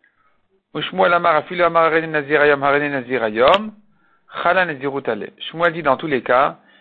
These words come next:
même s'il a dit, « Je suis Nazir aujourd'hui, je suis Nazir aujourd'hui », il doit faire deux fois sa Nezirut. La Gemara vient objecter Ravuna.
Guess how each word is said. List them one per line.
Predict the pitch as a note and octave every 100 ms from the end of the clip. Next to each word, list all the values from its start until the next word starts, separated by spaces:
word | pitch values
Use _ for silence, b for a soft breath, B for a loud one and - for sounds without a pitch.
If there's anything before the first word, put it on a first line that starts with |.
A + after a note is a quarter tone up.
| b
même | C#3+ D#3+
s'il | F3 E3
a |
dit, « | D3+ E3 D3
Je |
suis | C#3+ E3
Nazir | D3+ C#3 D3
aujourd'hui, | C#3 C#3 B2 C3+
je | B2
suis | -
Nazir | B2+ A2+ A#2+
aujourd'hui », | A2 G#2+ G2+ A2 D3+ G#3+ - - - - B B B -
il | B2
doit | A#2+ C#3+ E3 F3
faire | - C3
deux | C3+
fois | D#3 E3 E3+ E3
sa |
Nezirut. | C#3 A#2 A#2 F#2 - - - _ _ _ _ _ _ b b b b b b _ A#2+
La |
Gemara | A#2+ D#3+ G3+
vient | F#3 F#3+
objecter | D#3 D3+ - F#3
Ravuna. | D#3+ C#3 A#2 -